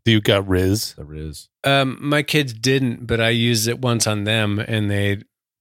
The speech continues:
Speaker 3: you could hear their eyes rolling.
Speaker 1: Uh, you could, <laughs> you could smell the throw up in the back of their
Speaker 3: Yes.
Speaker 1: throats.
Speaker 3: Yes.
Speaker 1: Do you know what it, do you know what it, it's from?
Speaker 3: Uh, I don't know the etymology of it, no.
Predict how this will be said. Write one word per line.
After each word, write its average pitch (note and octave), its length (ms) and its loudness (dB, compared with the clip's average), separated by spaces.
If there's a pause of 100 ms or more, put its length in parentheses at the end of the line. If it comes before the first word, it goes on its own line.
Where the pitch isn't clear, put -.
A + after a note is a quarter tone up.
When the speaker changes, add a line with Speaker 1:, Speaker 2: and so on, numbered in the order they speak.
(680)
Speaker 3:
you C3+ 120 0
could B2 120 4
hear C#3 380 2
their A#2+ 180 2
eyes G#2+ 240 2
rolling. F#2+ 440 0 (280)
Speaker 1:
Uh, G#2+ 100 -4 (320)
you C3 60 -4
could, C3 220 -2 (120)
<laughs> - 560 0
you C4+ 100 2
could - 180 -4 (140)
smell A#2 340 -2
the A2 100 -2
throw A2 300 2
up A2+ 140 2
in A2 40 0
the G2+ 140 -2
back G#2 200 4
of A2+ 60 0
their G2+ 100 4
Speaker 3:
Yes. G#2 120 -4
Speaker 1:
throats. A#2+ 320 2 (880)
Speaker 3:
Yes. A2 360 -2 (540)
Speaker 1:
Do C3 80 6
you D3 100 8
know D#3 140 6
what D#3+ 120 6
it, D3 140 0 (260)
do C#3 80 -2
you C3+ 140 4
know C3 100 4
what B2+ 140 2
it, - 80 -4 (180)
it's A#2+ 180 0
from? B2 400 0 (960)
Speaker 3:
Uh, C#3 40 4
I C3 200 4
don't C#3 220 2
know B2 160 4
the A#2+ 180 -2
etymology G#2 540 0
of G2 100 0
it, G#2 100 -4
no. G2 360 -2